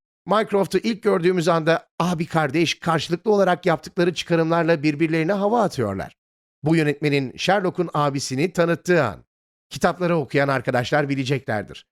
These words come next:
Mycroft genelde Sherlock'tan daha zeki olarak betimlenir. Tek farkları birinin ilgi alanı dedektiflikken birinin ilgi alanı devlet yönetimidir. Yönetmen bu durumu tek bir sahneyle özetlemeyi başarmış.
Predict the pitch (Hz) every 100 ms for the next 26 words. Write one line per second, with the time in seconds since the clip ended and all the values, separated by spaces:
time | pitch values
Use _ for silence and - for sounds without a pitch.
0 | _ _ 165 175 175 165 - 151 156 151
1 | 156 - 180 185 185 175 170 151 113 127
2 | 208 180 180 - 208 190 170 147 120 123
3 | 117 107 98 92 - _ _ _ _ -
4 | 180 - 120 - 110 165 220 - 196 233
5 | 214 202 - 165 151 185 165 165 139 127
6 | 143 147 - 185 - 156 185 220 - _
7 | 147 170 147 127 - 143 131 180 160 156
8 | 247 - 151 139 156 208 175 - 113 95
9 | - - _ _ _ _ - 170 156 160
10 | 151 180 160 147 147 139 - 240 185 180
11 | 165 147 147 147 156 135 147 156 135 160
12 | 143 127 131 104 95 - -